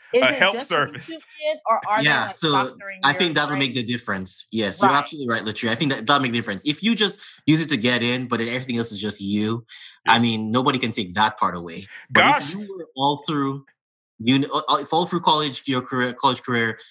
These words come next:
Speaker 3: you were, um, having other people take your tests, do your homework, do your assignments for you, and, uh, whatnot,
Speaker 1: Yeah,
Speaker 3: then
Speaker 1: like,
Speaker 3: we're
Speaker 1: if
Speaker 3: gonna
Speaker 1: they
Speaker 3: call your
Speaker 1: literally kept up the rules for the whole four, five, six, seven,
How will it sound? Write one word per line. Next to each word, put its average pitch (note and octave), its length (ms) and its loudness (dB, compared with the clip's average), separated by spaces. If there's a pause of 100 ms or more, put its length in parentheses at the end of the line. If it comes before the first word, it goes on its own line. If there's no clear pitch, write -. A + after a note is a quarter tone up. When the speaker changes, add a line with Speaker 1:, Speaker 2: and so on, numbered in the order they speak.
(100)
Speaker 3:
you A#2 160 2
were, B2 340 2
um, G#2 320 0 (400)
having A2 260 2
other A#2+ 160 -2
people A#2 160 -4
take A2+ 180 -2
your A2 80 -2
tests, A2+ 360 -2
do G#2+ 80 -2
your G#2+ 160 0
homework, G#2+ 400 -2
do G#2 80 -6
your G2+ 120 -4
assignments G#2 420 0
for G#2+ 100 -4
you, G2+ 240 -2
and, F#2+ 120 0
uh, G2 100 0 (360)
whatnot, A2 340 2
Speaker 1:
Yeah, - 40 -8
Speaker 3:
then F#2+ 100 -10
Speaker 1:
like, - 80 -14
Speaker 3:
we're D3+ 80 2
Speaker 1:
if C#3+ 60 0
Speaker 3:
gonna C#3 140 0
Speaker 1:
they - 60 -4
Speaker 3:
call C3 220 2
your A2+ 120 -2
Speaker 1:
literally G2 220 -12 (140)
kept G#3+ 300 2
up G3+ 240 -2
the F#3+ 80 -4
rules F#3 380 -4
for F#3 120 -2
the D#3+ 100 -2
whole F3 340 0
four, E3+ 420 -4
five, E3 320 0
six, - 280 -8
seven, E3 440 -4